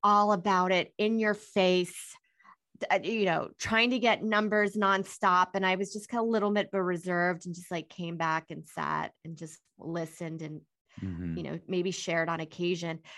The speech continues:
Speaker 1: And I shared that with her and she's like, <laughs> "I don't know if this is good." She's like, "That, don't worry." <laughs>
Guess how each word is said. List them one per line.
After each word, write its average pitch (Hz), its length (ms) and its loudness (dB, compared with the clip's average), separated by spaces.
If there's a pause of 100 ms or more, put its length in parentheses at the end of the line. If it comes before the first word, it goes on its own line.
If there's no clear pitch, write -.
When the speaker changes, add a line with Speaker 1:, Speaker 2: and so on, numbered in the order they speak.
(220)
Speaker 1:
And 180 160 0
I 175 140 2
shared 226 440 0
that 185 160 2
with 170 180 -6
her 170 220 -4
and 175 160 -8
she's 180 200 -8
like, 175 260 -2 (600)
<laughs> - 20 -4 (640)
"I 233 60 2
don't 262 140 0
know 262 100 -2
if 233 60 -4
this 233 140 0
is 175 160 -6
good." 180 400 0 (360)
She's 226 240 -8
like, 202 240 -2 (100)
"That, 220 200 2 (140)
don't 233 260 2
worry." 214 420 4
<laughs> - 60 -8